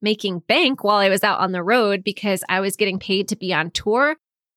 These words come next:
And even though I was paying extra for these outsourcing duties, it was still making sense for me financially because my bank account was still growing substantially while I was doing all of this other stuff.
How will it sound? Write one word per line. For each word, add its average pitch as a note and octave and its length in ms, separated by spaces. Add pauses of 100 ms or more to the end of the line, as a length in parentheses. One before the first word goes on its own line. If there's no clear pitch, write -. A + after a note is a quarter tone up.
(140)
And A3+ 100
even B3 200
though A3+ 100
I G#3+ 100
was G#3 160
paying A3+ 380
extra G3 420
for F#3+ 160
these F#3 200
outsourcing F3+ 800
duties, E3+ 680 (360)
it A3+ 140
was G#3 180
still C4 580
making G#3+ 320
sense G#3+ 320
for F#3+ 140
me F3+ 100
financially F3 640
because E3 320
my G#3 160
bank A#3 260
account E3+ 400
was F3 160
still A#3 280
growing F#3 500
substantially E3+ 760
while E3 320
I E3+ 160
was D#3 200
doing E3 280
all D3+ 140
of - 100
this - 160
other G2 220
stuff. - 500